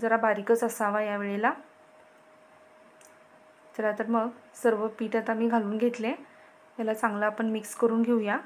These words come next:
हळूहळू हे मिश्रण थोडंसं घट्टसर होईल. जसं जसं तांदळाचं पीठ शिजेल, तसं तसं हे घट्ट होईल. जर कुठे गुठळ्या राहिल्या असतील, तर त्या आपल्याला आताच फोडून घ्यायच्या आहेत,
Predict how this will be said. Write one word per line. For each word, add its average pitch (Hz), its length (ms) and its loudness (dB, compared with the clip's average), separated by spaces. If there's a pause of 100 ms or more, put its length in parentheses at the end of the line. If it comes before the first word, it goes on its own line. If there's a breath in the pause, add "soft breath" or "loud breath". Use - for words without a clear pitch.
(800 loud breath)
हळूहळू 233 420 6
हे 240 120 6
मिश्रण 226 400 0
थोडंसं 214 320 0
घट्टसर 226 480 0
होईल. 233 280 4
जसं 233 260 2
जसं 220 340 -4
तांदळाचं 208 440 0
पीठ 226 240 -8
शिजेल, 226 520 -2 (600 loud breath)
तसं 233 260 0
तसं 226 200 -4
हे 220 120 0
घट्ट 220 320 0
होईल. 233 500 0 (2500)
जर 214 160 2
कुठे 240 220 0
गुठळ्या 233 360 4
राहिल्या 226 280 2
असतील, 226 380 -4
तर 220 120 -2
त्या 214 160 -4
आपल्याला 214 320 -4
आताच 226 340 -4
फोडून 214 320 2
घ्यायच्या 220 400 0
आहेत, 262 80 -4